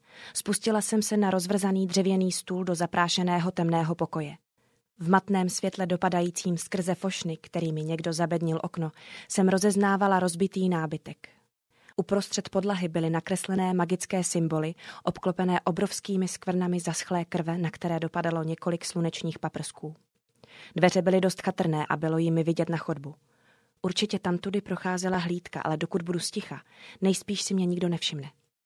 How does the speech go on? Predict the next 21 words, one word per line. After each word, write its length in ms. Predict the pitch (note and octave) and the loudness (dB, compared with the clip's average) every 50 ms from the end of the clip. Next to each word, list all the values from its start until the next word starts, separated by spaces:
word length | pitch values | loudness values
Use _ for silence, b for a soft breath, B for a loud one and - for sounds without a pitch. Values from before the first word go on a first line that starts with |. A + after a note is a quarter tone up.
| _ B B B B B B - | _ B B B B B B -8
Seskočila 520 | - - E3+ - - G3 - - G3+ F#3+ | -4 -4 -2 0 0 0 0 0 0 0
jsem 200 | - - G3 F#3 | 0 0 2 2
na 80 | F3 E3 | 2 0
podlahu 500 | - F#3 F3 F3+ F3+ E3 E3+ F#3+ G3+ - _ _ | 0 -2 0 0 0 0 -2 -4 -6 -10 _ _
a 80 | F#3 E3+ | -6 -6
přikrčila 520 | - - F3+ - D#3+ - - - D3+ D3 | -6 -6 -8 -8 -8 -8 -8 -8 -8 -8
se. 180 | - - - D3+ - - _ _ _ _ _ _ _ _ _ - | -10 -12 -14 -16 -18 -20 _ _ _ _ _ _ _ _ _ -12
Zhluboka 500 | G3+ E3 D#3+ E3 E3+ D#3+ F3+ E3+ - F3 | -8 -4 0 0 2 2 2 0 0 -2
jsem 200 | - - F3 E3 | -4 -4 -4 -6
se 160 | - - F3 | -4 -4 -4
nadechla. 420 | D#3+ D#3+ D3+ D#3 D3 - - D#3 - - _ _ _ _ _ _ B B B B B B - | -2 -2 -4 -6 -8 -10 -12 -16 -16 -18 _ _ _ _ _ _ B B B B B B -8
Potřebovala 520 | F#3 - - A3 G3+ G#3+ G3+ A3 A3+ A3 | -6 -4 -2 0 0 2 2 2 2 2
jsem 200 | - - A#3+ A3+ | 0 0 0 0
zjistit, 400 | G3 G#3 G#3+ G#3 - A#3+ A3+ - - | 2 2 0 0 0 0 -2 -2 -4
co 120 | - - F#3+ | -4 -4 -2
se 140 | - G#3+ | -2 -2
tu 120 | G#3 - A3 | -2 -2 -4
v 100 | - - | -6 -4
poslední 440 | - F#3+ - - G3+ F#3+ G3 F#3+ F3+ | -6 -6 -4 -4 -2 0 0 0 0
době 240 | F#3+ E3+ F3+ F3 | 0 0 0 -2
dělo. 260 | E3 E3 D#3+ D3 C#3+ | 0 0 -2 -4 -4